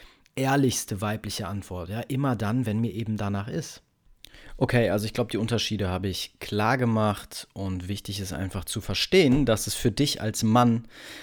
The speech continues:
ein wichtiges Bedürfnis und ein ganz normales und gesundes Bedürfnis ist, regelmäßigen Sex zu haben. Und die männlichen Bedürfnisse sind in unserer Familiendiskussion einfach völlig egal.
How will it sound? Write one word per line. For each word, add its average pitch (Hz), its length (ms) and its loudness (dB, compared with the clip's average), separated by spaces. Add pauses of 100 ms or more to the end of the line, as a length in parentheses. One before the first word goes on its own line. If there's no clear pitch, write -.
(140)
ein 120 260 4
wichtiges 113 400 0
Bedürfnis 113 600 2
und 104 120 2
ein 127 60 4
ganz 117 280 2
normales 110 580 2
und 120 200 -4
gesundes 120 520 2
Bedürfnis 113 680 0
ist, - 380 -6
regelmäßigen 101 920 -2 (180)
Sex - 500 -6
zu - 240 -10
haben. - 320 -10 (540)
Und 117 960 4 (220)
die 110 260 0
männlichen 156 600 4
Bedürfnisse 123 840 2 (1200)
sind 113 380 2
in 113 260 0
unserer 107 340 2
Familiendiskussion 92 1300 0 (880)
einfach 87 500 -6
völlig 85 580 -6
egal. - 460 -4